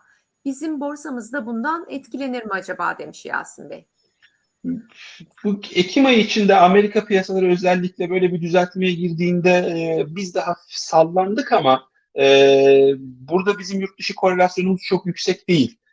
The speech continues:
Speaker 2: Yani bizim bu, e, son bir buçuk aydır takip ettiğimiz rally'nin sebebi, ana sebebi de yurt dışı iyi olması değil, bizim ucuz olmamız ve F K'lar noktasında, çarpanlar noktasında artık,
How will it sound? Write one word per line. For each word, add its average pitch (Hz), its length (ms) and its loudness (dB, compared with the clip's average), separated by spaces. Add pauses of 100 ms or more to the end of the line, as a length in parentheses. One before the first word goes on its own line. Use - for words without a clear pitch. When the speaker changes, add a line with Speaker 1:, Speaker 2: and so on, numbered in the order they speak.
Speaker 2:
Yani 156 320 4
bizim 165 280 4
bu, 160 360 4
e, 143 120 -2
son 165 420 0
bir 165 180 2
buçuk - 240 -6
aydır 160 300 0
takip 160 340 -2
ettiğimiz 160 500 -2
rally'nin 156 340 2
sebebi, 160 440 0
ana 156 240 2
sebebi 175 360 -2
de 233 60 4
yurt 165 280 -2
dışı - 200 -6
iyi 165 240 4
olması 160 500 4
değil, 220 260 -2
bizim 190 220 -8
ucuz 170 280 -2
olmamız 156 520 0
ve 185 220 2 (280)
F 160 240 4
K'lar 175 380 6
noktasında, 143 540 0
çarpanlar 160 640 2
noktasında 165 440 -4
artık, 190 420 2